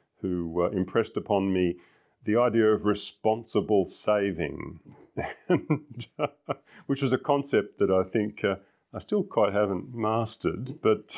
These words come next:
<laughs> but, uh, yeah, yeah, I, I got a real, it was a very valuable lesson from the bank manager, really, about, uh, responsible saving and, um, uh, not being an idiot, I think, which he clearly thought I was.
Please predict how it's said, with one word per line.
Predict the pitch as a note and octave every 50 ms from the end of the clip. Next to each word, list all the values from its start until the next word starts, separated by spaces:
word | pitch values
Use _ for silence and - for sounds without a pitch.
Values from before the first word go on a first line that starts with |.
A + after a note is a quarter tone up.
| - -
<laughs> | - F3 - - - _ - F3 - - _ _ _ - - - _ _ _ _ - - - G#3+ G#3+ -
but, | F3 F3 F3 F3 E3+ F3 - -
uh, | F#3 F3+ F3+
yeah, | F#3 F#3+ G#3 G#3+ G#3+ G#3 G#3 G#3 F#3+ F3+ F3
yeah, | F3 F#3 F3+ F3+
I, | F3+ F3 D#3+ E3 E3+ E3+
I |
got | E3 G#3 F#3 D3
a | C#3+ B2+
real, | C#3 G3+ B3+ C4 F#3
it | - E3+
was | F3+ B3+ C4
a | C#4+
very | D#4+ D#4 D4 G3+ C#3 C3+ D3 -
valuable | A#2 C#3 E3+ F#3 F#3+ F3+ E3+ E3+ D#3
lesson | F3+ C#4+ - - - F#2 E2+
from | - - F2+
the | E2+
bank | D#2+ F#2 F#2 F#2 -
manager, | G2+ F2+ E2+ E2+ F2 D2+ D#2 E2+
really, | F#2 A2+ C3 F3+ F#3+ F3+
about, | C#3+ B2 C3+ B2+ A#2+ A#2+ - - -
uh, | B2 A2+ A2+ A2+ - _ _ _ _ -
responsible | C#3 C3 - - E3 E3 D#3 - E3 B2+ B2+
saving | - - - A#2 A2 B2 C3+ C3 D#3+ E3+ F#3 G3 F3 -
and, | - G#2+ G#2 G2+ G2+ G#2 G#2+ A2 G#2+ G#2
um, | A2 G#2 G2 G2+ G2+ G2+ G2 G#2 G#2+ G2+ - _ - - - _ _ _ -
uh, | B2+ B2 C3 C#3+
not | C3 C3+ C3+ -
being | C3+ C3+ C3
an | B2+ C3+
idiot, | C#3+ C3 A#2 E2 - - - - _ -
I | G2+ E2
think, | - - - G#2 F#2 F2+ - - _ -
which | G#2 G2 - -
he | G2+ F#2+
clearly | F#2+ - - A2+ G#2+ G2+ G#2 G2
thought | G2+ - - G#2 F#2+ F#2+ -
I | G2 F#2+
was. | F#2 G2+ G#2+ G#2 F#2+ F2 E2+ F2 - - -